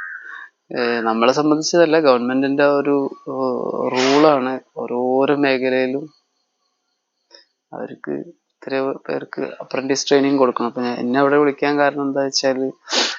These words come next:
എംപ്ലോയ്മെന്റിൽ രജിസ്റ്റർ ചെയ്തിട്ടുണ്ടായിരുന്നു നമ്മളെ കോഴ്സ് സർട്ടിഫിക്കറ്റ്. അപ്പൊ അതിന്റെ പേരില് ഒരു സമയം എത്തിയപ്പോ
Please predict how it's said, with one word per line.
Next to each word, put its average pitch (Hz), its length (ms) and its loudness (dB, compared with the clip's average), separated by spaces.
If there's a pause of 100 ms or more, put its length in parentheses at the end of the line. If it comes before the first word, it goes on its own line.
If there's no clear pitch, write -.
(120)
എംപ്ലോയ്മെന്റിൽ 156 920 4
രജിസ്റ്റർ 139 380 2
ചെയ്തിട്ടുണ്ടായിരുന്നു 123 680 0
നമ്മളെ 120 240 -2
കോഴ്സ് 120 580 -4
സർട്ടിഫിക്കറ്റ്. 120 920 -10 (1160)
അപ്പൊ 123 280 -8
അതിന്റെ 139 400 -2
പേരില് 147 440 0 (1700)
ഒരു 143 120 -4
സമയം 135 340 -4
എത്തിയപ്പോ 123 640 -6